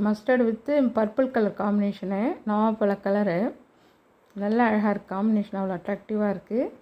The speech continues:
சாரியில உள்ளார உங்களுக்கு வந்து மேங்கோ டிசைனில் லைன்ஸ் கொடுத்துருக்காங்க. அவ்வளோ அழகா இருக்கு பார்க்கறதுக்கு. இது சாரியோட பல்லு டிசைன்.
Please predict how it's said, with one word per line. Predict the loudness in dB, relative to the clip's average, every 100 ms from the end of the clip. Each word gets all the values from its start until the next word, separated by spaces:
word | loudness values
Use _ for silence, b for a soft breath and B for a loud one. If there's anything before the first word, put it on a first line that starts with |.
| b b b b -8
சாரியில | -2 0 2 2 2 2
உள்ளார | 2 2 0
உங்களுக்கு | 0 -4 -4
வந்து | 0 2 2
மேங்கோ | 2 2 2 0
டிசைனில் | -2 -2 0 0 0 0 -4 b b b b -2
லைன்ஸ் | 0 0 -2 -8
கொடுத்துருக்காங்க. | -6 -6 -6 -6 -4 0
அவ்வளோ | 2 2
அழகா | 2 0
இருக்கு | -2 -8 -12
பார்க்கறதுக்கு. | -8 -10 -10 -12 -8 -6 -6 -8 _ b b b b b _
இது | -6 -4 0
சாரியோட | 2 2 2 2 -2 -10 _ -4
பல்லு | 0 2 0
டிசைன். | 0 0 0